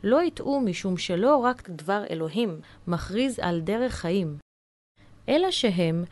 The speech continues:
גם מודרכים על ידי רוח הקודש בדרכם אל חיי הנצח.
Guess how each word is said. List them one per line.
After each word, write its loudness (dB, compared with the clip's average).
גם 4
מודרכים 0
על 2
ידי 2
רוח 2
הקודש 0
בדרכם 2
אל 2
חיי 0
הנצח. -2